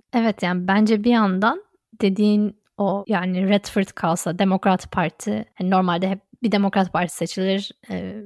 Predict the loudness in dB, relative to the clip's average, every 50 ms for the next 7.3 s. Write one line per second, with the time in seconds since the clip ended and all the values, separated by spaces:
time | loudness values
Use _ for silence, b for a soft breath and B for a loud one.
0 | -18 _ -20 -16 -10 -8 -6 -4 -4 -4 -4 -4 -6 -6 -6 -6 -6 -6 -8 -6
1 | -6 -6 -6 -2 0 2 2 2 0 0 -2 0 0 2 2 2 0 0 0 -2
2 | -4 -6 _ _ -20 -20 -18 -10 -4 -2 0 0 0 -2 -6 -12 -12 -10 -8 -8
3 | -6 -4 -4 -4 -4 -2 -2 -2 -4 -4 -4 -4 -4 -4 -4 -4 -6 -6 -8 -10
4 | -6 -2 0 2 2 2 0 -2 -2 -2 -2 0 0 -2 -2 -2 -2 -2 -2 -2
5 | -4 -8 -10 -10 -8 -8 -6 -4 -4 -4 -2 -2 -4 -2 0 4 4 6 6 6
6 | 6 4 4 2 0 -2 -4 -6 -6 -6 -6 -6 -4 -4 -4 -4 -2 -2 -2 -4
7 | -4 -6 -8 -10 -10 -12